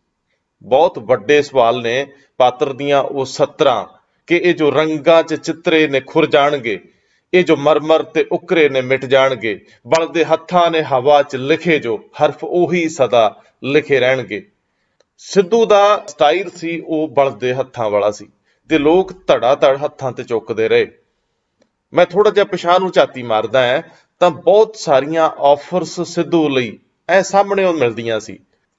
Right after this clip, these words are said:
ਉਹਨਾਂ ਨੂੰ ਮਿਲਣ ਦੀ ਤਾਂਘ ਵਿੱਚ ਵੱਡੇ ਲੀਡਰ ਕਤਾਰ ਬੰਨ ਖੜੇ ਰਹੇ, ਲੇਕਿਨ ਸਿੱਧੂ ਉਪਲਬਧ ਨਹੀਂ ਸੀ। ਸਿੱਧੂ ਕਿਸੇ ਹੋਰ ਜਮਾ ਜੋੜ 'ਚ ਸੀ।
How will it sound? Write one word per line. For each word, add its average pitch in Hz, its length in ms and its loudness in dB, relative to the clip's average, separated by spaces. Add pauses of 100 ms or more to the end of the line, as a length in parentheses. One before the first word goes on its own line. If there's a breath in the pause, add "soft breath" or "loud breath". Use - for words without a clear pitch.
(120)
ਉਹਨਾਂ 226 200 2
ਨੂੰ 220 140 2
ਮਿਲਣ 170 520 0
ਦੀ 190 320 -6 (480)
ਤਾਂਘ 208 340 0
ਵਿੱਚ 175 280 -4 (120)
ਵੱਡੇ 156 360 2
ਲੀਡਰ 135 420 -2 (100)
ਕਤਾਰ 151 400 2
ਬੰਨ 156 280 -2
ਖੜੇ 123 300 0
ਰਹੇ, 104 160 -2 (520)
ਲੇਕਿਨ 143 320 -2
ਸਿੱਧੂ 151 440 -2 (720)
ਉਪਲਬਧ 139 520 -2
ਨਹੀਂ 135 240 -6
ਸੀ। 92 240 -16 (540)
ਸਿੱਧੂ 175 360 -2
ਕਿਸੇ 147 280 -2
ਹੋਰ 147 360 4
ਜਮਾ 147 300 2
ਜੋੜ 113 260 -2
'ਚ 113 120 -12
ਸੀ। 98 200 -14